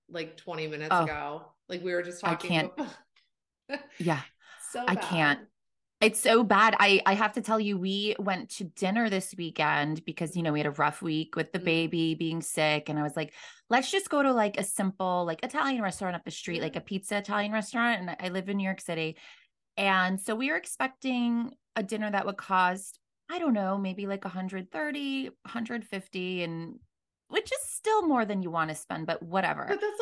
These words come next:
Speaker 1: like, date night average.
Speaker 2: Sure. And it was, like, kind of, like I said, like, a pizza Italian restaurant.
Speaker 1: Yeah.
Speaker 2: So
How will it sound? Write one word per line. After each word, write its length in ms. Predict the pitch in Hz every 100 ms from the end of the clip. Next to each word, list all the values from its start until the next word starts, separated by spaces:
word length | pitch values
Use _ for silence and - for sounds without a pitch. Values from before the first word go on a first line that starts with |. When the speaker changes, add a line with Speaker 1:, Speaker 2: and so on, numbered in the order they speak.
| 427
Speaker 1:
like, 140 | 277
date 240 | 226 202 -
night 220 | 175 160
average. 680 | 160 - - - - - - _ _ _ -
Speaker 2:
Sure. 600 | - - 539 381 190 139 - -
And 180 | 330 349
it 120 | 330
was, 160 | 339 320
like, 260 | 320 269
kind 260 | - 294 285
of, 140 | 269 262
like 160 | 277 277
I 80 |
said, 140 | 277 226
like, 140 | 190
a 40 | 202
pizza 480 | - 254 - 190
Italian 340 | 156 156 147 139
restaurant. 560 | 143 - - 156 - 359
Speaker 1:
Yeah. 120 | -
Speaker 2:
So 460 | - 185 180 -